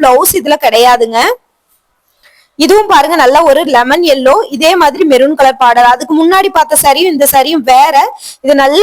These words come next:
ஒரு லெமன் எல்லோங்க. இதுவுமே த்ரீ நைன்டி ஃபைவ் தான். சிக்ஸ் நைன்டி ஃபைவ் சாரீஸ் எல்லாமே உங்களுக்கு த்ரீ நைன்டி ஃபைவ் தான். பாக்குறதுக்கு ரொம்ப சூப்பரா இருக்கு. கலெக்ஷன்ஸும் வந்து பாத்தீங்கன்னா ரொம்ப அழகா கலர் காம்பினேஷனோட வந்திருக்கு.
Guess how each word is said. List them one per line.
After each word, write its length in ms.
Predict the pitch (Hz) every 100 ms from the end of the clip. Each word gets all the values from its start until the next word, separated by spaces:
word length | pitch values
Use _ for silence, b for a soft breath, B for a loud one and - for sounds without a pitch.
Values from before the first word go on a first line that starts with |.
| 427
ஒரு 120 | 320 349 277
லெமன் 260 | 247 294 320
எல்லோங்க. 260 | 262 247 403 330
இதுவுமே 300 | 254 370 370 392
த்ரீ 120 | 330 349 294
நைன்டி 300 | 269 277 330
ஃபைவ் 260 | 269 247 269 240
தான். 180 | 233 381
சிக்ஸ் 240 | - - 349
நைன்டி 240 | 349 330 277
ஃபைவ் 140 | 285 294
சாரீஸ் 340 | 262 247 277 254
எல்லாமே 260 | 247 247 294 302
உங்களுக்கு 280 | 262 254 262
த்ரீ 120 | 285 311 269
நைன்டி 260 | 233 254 277
ஃபைவ் 200 | 233 247 247
தான். 160 | 233 330 - B B B 302
பாக்குறதுக்கு 460 | 294 392 403 349 302
ரொம்ப 200 | 269 359 330
சூப்பரா 420 | 269 - 294 294 277
இருக்கு. 240 | - 381 269
கலெக்ஷன்ஸும் 640 | 269 277 359 349 349 370 269
வந்து 160 | 269 285
பாத்தீங்கன்னா 340 | 254 254 330 254
ரொம்ப 160 | 262 277 233
அழகா 340 | 247 247 370 339
கலர் 240 | 226 254 277
காம்பினேஷனோட 580 | 269 254 240 240 254 294 247
வந்திருக்கு. 440 | 233 208 -